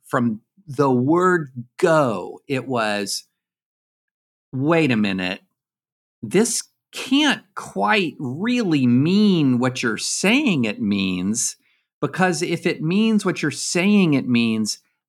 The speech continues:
that's really broad, and that could cause problems."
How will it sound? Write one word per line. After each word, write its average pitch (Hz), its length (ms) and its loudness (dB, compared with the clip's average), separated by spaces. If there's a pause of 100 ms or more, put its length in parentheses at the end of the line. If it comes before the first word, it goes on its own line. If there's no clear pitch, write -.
that's 135 500 -4
really 113 540 -2
broad, 127 640 2 (640)
and 120 220 0
that 131 200 0
could 139 200 -6
cause 104 420 -10
problems." - 920 -4